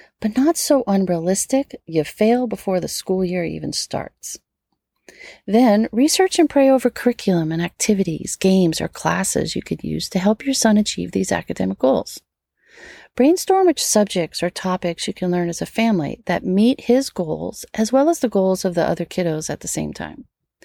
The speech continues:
For example, pick one history and one science topic that you can study together as a family the whole year. Then create a family calendar, use it, <laughs> and refer to it often.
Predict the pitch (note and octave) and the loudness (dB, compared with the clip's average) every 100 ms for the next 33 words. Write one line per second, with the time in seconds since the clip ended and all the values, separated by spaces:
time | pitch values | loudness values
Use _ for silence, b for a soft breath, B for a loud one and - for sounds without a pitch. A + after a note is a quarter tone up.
0 | B B - C#4+ B3+ D4+ C#4+ E3 - b | B B -2 0 4 4 2 -2 -8 b
1 | b b - C#4+ - C#4+ C4+ A#3 G#3+ - | b b -2 -2 2 2 4 2 0 0
2 | A3 B3 G3+ F#3+ G#3+ G#3 G3+ G3+ G3+ - | 2 2 0 2 0 2 2 2 0 -2
3 | F3 - F#3 - A3+ B3 C#4+ C#4 D4+ E4 | -6 -6 -8 -4 -4 0 0 0 -2 -4
4 | F#4 B3+ B3 A3+ A3 G3+ F3+ - - A3+ | -6 -4 -2 0 0 -2 -6 -6 -2 0
5 | F#3 D#3 D#3+ D#3 E3 D#3 D#3+ C#3 - _ | -2 -6 -10 -12 -10 -10 -8 -10 -12 _
6 | _ _ _ _ _ _ _ B B B | _ _ _ _ _ _ _ B B B
7 | B B - G3+ A#3 F3 - - - - | B B -4 2 4 2 -2 -12 -20 -16
8 | - G#3 G3+ A3 C#4 C#4 - A3+ A3 A3 | -4 -2 2 2 0 -4 -4 -2 0 -2
9 | - F#3 F3 F3 F#3+ D4 _ _ _ _ | -4 -8 -6 -4 -6 -8 _ _ _ _
10 | _ - E3 E3 G#3 C#4+ E4+ F3 D#3+ F#3 | _ -16 -10 0 2 4 4 2 0 0
11 | - - - - - G#3 G3 G3 - G#3 | -8 -10 -8 -2 2 4 4 0 0 2
12 | B3 - G#3+ F#3+ F#3 - D3 D#3+ E3+ - | 2 0 -2 0 -2 -6 -8 -8 -8 -8
13 | G1+ G1+ | -8 -10